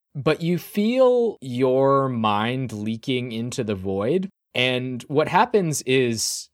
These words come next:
your memory of what you have done here slips in.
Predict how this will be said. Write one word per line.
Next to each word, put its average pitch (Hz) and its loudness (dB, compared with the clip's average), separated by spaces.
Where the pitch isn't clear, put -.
your 156 4
memory 170 2
of 110 0
what 113 0
you 120 -4
have 98 -6
done 117 -4
here 233 -2
slips - 0
in. 170 -4